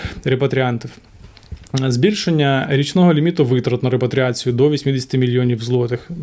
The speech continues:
Це не до-, не такий уж цікавий для всіх пункт. Уточнення, а, правил поселення в адаптаційних центрах і визнання умови злецення і умови про дж-, оджіо, а, в якості підтвердження доходу для отримання національної візи з метою репатріації. Оцей пункт, я прогнозую, що буде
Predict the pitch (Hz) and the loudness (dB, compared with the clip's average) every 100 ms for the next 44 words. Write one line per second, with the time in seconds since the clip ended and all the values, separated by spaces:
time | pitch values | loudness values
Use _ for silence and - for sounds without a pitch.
0 | 131 - 135 123 135 135 135 131 131 131 | -6 -2 0 2 2 2 0 0 2 2
1 | 127 123 123 127 120 - - 117 120 - | 2 0 0 -2 -4 -4 0 -2 -2 -10
2 | - - - - - 131 123 123 120 123 | -14 -16 -6 -4 0 0 0 0 0 -2
3 | 120 - 135 131 131 120 135 - 226 214 | -2 -2 -4 -2 0 0 -2 -4 -2 2
4 | 202 - 160 147 143 131 - - - 131 | 2 2 0 2 0 -4 -14 -10 -2 -2
5 | 120 143 131 131 143 139 131 123 123 131 | 0 0 2 2 0 -2 -2 0 2 2
6 | 139 127 123 - 117 113 233 226 208 175 | 2 0 -2 -2 -4 -2 0 2 2 0
7 | - 226 254 - 139 147 131 147 135 110 | -2 0 0 2 2 4 4 2 0 0
8 | 120 123 113 113 - - 120 127 - 233 | 2 2 2 -2 -6 -4 -2 0 0 2
9 | 220 - 185 294 165 160 156 143 143 - | 2 2 -2 0 2 4 4 4 2 -2
10 | - 143 135 127 139 123 143 143 135 135 | 0 0 0 0 0 2 2 2 0 -6
11 | - - - 127 120 185 185 175 - 151 | -16 -16 -4 -2 2 0 0 -2 -2 0
12 | 135 139 127 120 156 143 151 139 123 123 | 0 -2 0 0 0 0 0 2 0 -2
13 | - 151 160 123 123 120 117 147 175 160 | 0 0 2 0 0 -2 0 0 2 2
14 | 131 117 131 135 147 139 117 156 151 127 | 0 0 0 2 2 2 2 0 2 0
15 | 117 139 131 131 131 127 - - 143 156 | 2 2 2 0 0 -2 -4 -8 -2 -2
16 | 160 208 196 185 175 - 127 135 151 127 | 2 2 2 2 0 -2 0 2 2 0
17 | 127 127 123 139 127 - 123 131 120 | 0 0 2 2 0 0 0 0 -2